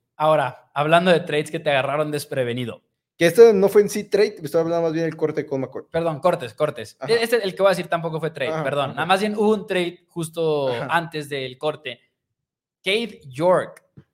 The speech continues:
Speaker 1: pateador de los Browns de Cleveland, lo seleccionaron en la cuarta ronda el año pasado. El año pasado usaron un pick de cuarta ronda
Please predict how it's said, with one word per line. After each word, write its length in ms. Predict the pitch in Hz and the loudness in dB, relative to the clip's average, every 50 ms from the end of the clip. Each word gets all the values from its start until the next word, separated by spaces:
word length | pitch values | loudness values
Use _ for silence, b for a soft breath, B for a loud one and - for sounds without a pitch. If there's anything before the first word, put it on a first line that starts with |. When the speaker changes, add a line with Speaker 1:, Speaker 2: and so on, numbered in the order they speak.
| _ _ _ _ | _ _ _ _
Speaker 1:
pateador 800 | - 151 151 151 - 151 147 151 165 180 202 214 226 - - - - _ _ _ _ | -4 -4 -4 -4 -2 0 2 2 4 4 2 2 0 -4 -10 -18 -20 _ _ _ _
de 100 | 151 147 | -8 -6
los 220 | 147 147 139 131 | -4 -4 -6 -4
Browns 340 | 151 170 190 196 202 202 185 | -2 -2 -2 -2 -4 -6 -8
de 120 | 185 - | -10 -10
Cleveland, 600 | - 170 196 202 208 220 220 220 226 226 226 220 - _ _ _ _ _ _ _ _ _ _ _ | -8 -6 -4 -2 -2 0 0 -2 -2 -4 -6 -10 -16 _ _ _ _ _ _ _ _ _ _ _
lo 120 | 170 160 | -8 -6
seleccionaron 580 | 165 180 175 165 165 - 170 185 202 233 233 220 | -4 -4 -6 -6 -6 -8 -6 -4 -4 -4 -4 -4
en 80 | 196 | -4
la 160 | 170 151 - | -6 -6 -4
cuarta 340 | - 180 185 202 190 - 196 | -2 -2 0 0 0 -2 -4
ronda 460 | 185 175 175 180 185 185 190 190 - - | -2 -2 -4 -4 -4 -4 -4 -6 -6 -6
el 200 | 160 143 143 147 - | -10 -10 -10 -8 -6
año 520 | 143 147 151 156 160 160 160 160 160 160 | -6 -6 -4 -4 -4 -4 -4 -4 -6 -6
pasado. 720 | - 139 123 113 - - - 143 135 131 120 113 95 - _ _ _ | -6 -4 -4 -6 -8 -8 -6 -4 -4 -4 -6 -8 -12 -16 _ _ _
El 120 | - 175 202 | -2 0 0
año 260 | 220 240 247 247 - | 0 0 -2 -2 0
pasado 380 | 233 214 196 220 220 214 214 | 0 0 2 2 0 0 0
usaron 260 | 202 196 208 208 214 208 | 0 -2 -2 -2 -4 -6
un 160 | 208 196 - | -8 -10 -10
pick 180 | - 202 202 202 | -10 -10 -10 -10
de 120 | 190 190 | -10 -6
cuarta 320 | - 196 190 190 190 190 185 | -4 -4 -4 -4 -4 -4 -4
ronda 460 | 180 180 185 190 190 190 185 190 | -2 -4 -4 -2 -2 -2 -2 -4